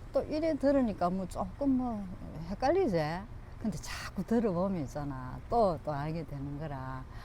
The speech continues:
아무튼 세모, 네모, 네모, 세모도 마스크 기질이라고 한다.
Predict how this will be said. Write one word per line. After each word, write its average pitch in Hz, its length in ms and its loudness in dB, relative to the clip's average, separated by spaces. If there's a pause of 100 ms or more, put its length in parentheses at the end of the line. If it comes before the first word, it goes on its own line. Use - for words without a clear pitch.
(120)
아무튼 240 580 2 (520)
세모, 240 760 4
네모, 160 420 0 (540)
네모, 214 680 2
세모도 180 640 -2 (180)
마스크 131 460 -6
기질이라고 156 600 -4
한다. 135 840 -6